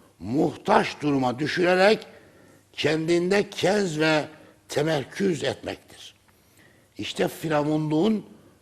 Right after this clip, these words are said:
başlangıç noktası budur. Bunun içindir ki güç bir kişide veya grupta kenze, biriktirmeye ve temerküze,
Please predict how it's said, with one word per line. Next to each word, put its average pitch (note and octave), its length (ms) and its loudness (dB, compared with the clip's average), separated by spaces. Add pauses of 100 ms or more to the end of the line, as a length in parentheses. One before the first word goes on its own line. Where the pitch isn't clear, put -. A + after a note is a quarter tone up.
(120)
başlangıç D3+ 720 0
noktası D3+ 720 -2 (160)
budur. D3+ 240 0 (1400)
Bunun C3 360 2
içindir D3+ 580 2
ki G2 360 -4 (560)
güç C#3 720 6 (580)
bir F#3 380 2
kişide F3 520 2
veya C#3 480 6
grupta C3+ 760 2 (500)
kenze, C#3+ 720 0 (480)
biriktirmeye C#3+ 840 0
ve C3 120 -2
temerküze, C3+ 1000 -2